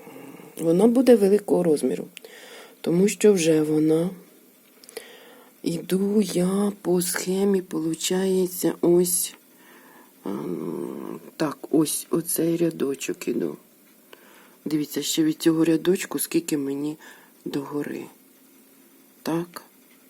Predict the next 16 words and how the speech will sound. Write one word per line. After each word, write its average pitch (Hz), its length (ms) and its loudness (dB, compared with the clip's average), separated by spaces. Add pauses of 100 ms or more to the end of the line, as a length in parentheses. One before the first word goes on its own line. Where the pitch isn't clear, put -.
(600)
М, 143 460 -8
отакий, - 540 -10
отакий - 420 -10
шмат. - 600 -8 (380)
Так 143 160 -6
що 151 120 -2
вона 160 200 2
буде 175 280 -4
такою 160 460 -4
великою. 160 720 -4 (960)
Це 185 180 4
нитки 180 420 4
бавовна. 156 1000 4 (1080)
І 190 320 -4
виплітаю 180 800 0
своїм, 160 600 0